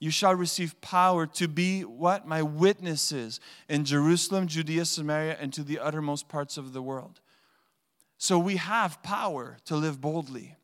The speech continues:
Did you know that? You have power to live boldly, for he's given it to us already. Today is Pentecost Sunday. And I don't know if that means anything to you, but read Acts chapter one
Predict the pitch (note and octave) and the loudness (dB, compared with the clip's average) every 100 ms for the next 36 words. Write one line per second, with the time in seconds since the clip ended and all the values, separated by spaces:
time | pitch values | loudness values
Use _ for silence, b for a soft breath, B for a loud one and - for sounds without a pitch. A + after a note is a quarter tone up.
0 | _ _ _ _ _ _ B2+ B2+ E3 F#3 | _ _ _ _ _ _ -8 -2 2 2
1 | G3+ A3+ G#3+ _ b b b b D3 F3 | 0 -2 -4 _ b b b b 0 4
2 | A#3+ G3+ D3+ - G3 F#3 D3+ E3+ G3 b | 6 4 -2 0 4 4 4 0 -2 b
3 | b b - E3 F3 F#3 D3+ C#3+ E3+ E3 | b b -2 2 4 2 -2 -2 -2 -2
4 | C3+ A#2+ A2+ _ _ _ _ _ _ - | -8 -14 -14 _ _ _ _ _ _ 0
5 | F3 F#3+ F3 D3+ G3 G#3+ E3 C#3+ E3 C3+ | 2 2 0 0 0 2 -2 -2 0 0
6 | D#3 - D#3+ F3+ F#3 C3+ - F#3 E3 G3+ | 0 2 2 2 0 -2 -4 -4 2 2
7 | G3 D#3 - F#3+ F#3 E3 E3+ D#3 - F#3+ | 2 0 -4 -4 -4 -4 -4 -2 -2 -2
8 | F#3 D#3+ C3 C#3 - b b b b - | -4 -6 -10 -14 -20 b b b b -8
9 | C#3+ D#3 G3+ G3+ G3+ F#3 F3+ F3+ D#3 - | 0 4 4 6 4 2 0 -4 -4 2
10 | E3+ E3+ F#3 F3 F#3 G3+ G3 G3 F3 - | 2 2 0 2 2 2 -2 -4 -4 -2
11 | E3 E3+ G3 D3 D3 b b b - E3+ | -2 0 -2 -2 -6 b b b -4 -2
12 | E3+ F3 G3 G3+ G3 G3+ - - G3 F#3 | 2 2 0 2 2 2 -4 0 0 0
13 | F#3+ E3+ E3+ G3 A#3+ | -2 0 4 4 2